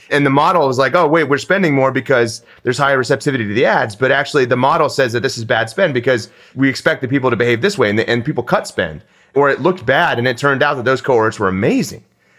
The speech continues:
because the model was wrong. The model didn't capture the behavior of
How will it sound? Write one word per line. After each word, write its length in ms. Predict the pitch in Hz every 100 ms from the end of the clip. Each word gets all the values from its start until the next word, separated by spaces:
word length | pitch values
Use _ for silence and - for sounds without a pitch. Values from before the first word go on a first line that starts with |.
| _ -
because 560 | 127 156 156 147 127
the 100 | 151
model 360 | 151 175 220 147
was 180 | 127 110
wrong. 420 | 120 143 160 110
The 60 | 110 131
model 160 | 147
didn't 220 | 127 131 117
capture 400 | 123 143 - 113
the 100 | 107
behavior 580 | 107 131 139 113 104
of 440 | 107 110 107 101